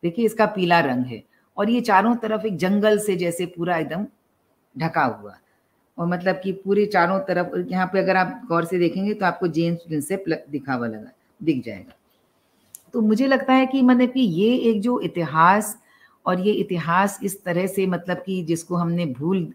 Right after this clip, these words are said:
हम भूल गए, हमने छोड़ दिया और उसके चारों तरफ एक जंगल उगाया, माने उस इतिहास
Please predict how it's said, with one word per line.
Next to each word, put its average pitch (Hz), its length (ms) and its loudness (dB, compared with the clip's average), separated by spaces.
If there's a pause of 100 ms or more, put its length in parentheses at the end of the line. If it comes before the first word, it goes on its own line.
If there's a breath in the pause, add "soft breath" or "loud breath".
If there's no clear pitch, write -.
(120)
हम 165 180 -2
भूल 190 280 0
गए, 170 200 4
हमने 165 220 0
छोड़ 190 360 0
दिया 147 400 0 (300 loud breath)
और 185 120 0
उसके 190 200 -2
चारों 185 300 2
तरफ 185 260 -4
एक 165 140 -2
जंगल 160 380 2
उगाया, 147 500 0 (440 soft breath)
माने 208 140 2
उस 262 300 -4
इतिहास 202 680 4